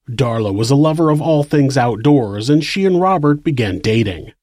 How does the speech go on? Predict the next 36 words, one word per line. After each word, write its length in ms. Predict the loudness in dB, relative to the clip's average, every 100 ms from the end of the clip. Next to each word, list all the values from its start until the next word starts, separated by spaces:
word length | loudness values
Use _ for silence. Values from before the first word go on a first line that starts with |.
| _ _ _ _ -2
Neither 420 | 2 4 4 2
of 140 | -4
them 160 | -6 -6
planned 380 | -2 -2 0 -2
on 220 | -2 -2
working 360 | -2 -2 -4
at 100 | -4
the 80 | -6
resort 420 | -4 -2 -2 -2
long 360 | -4 -4 -4 -6
term, 420 | -4 -2 0 0
and 160 | 0 -2
soon 380 | -2 -2 0 0
Robert 300 | -2 -4 -4
got 180 | -2
a 80 | -2
job 320 | -2 0 2
at 60 | 0
a 40 |
bakery 560 | 0 -2 -2 -2 -2 0
in 140 | 4
North 300 | 4 2 -4
Dakota, 600 | -8 -6 0 0 0 -8 -4
and 180 | 0 0
Darla 380 | 0 0 0 0
joined 320 | 0 0 2
him 160 | 0
soon 260 | 0 -6 -6
after. 540 | -4 -4 -6 -10 -12 _ _ _ _ _
The 120 | -2
following 520 | 0 -2 -2 -4 -2
month, 400 | -2 -2 -4 -4
the 120 | -4
two 240 | -2 -2 0
got 180 | -2 -2
married. 580 | -4 -2 -4 -10 -20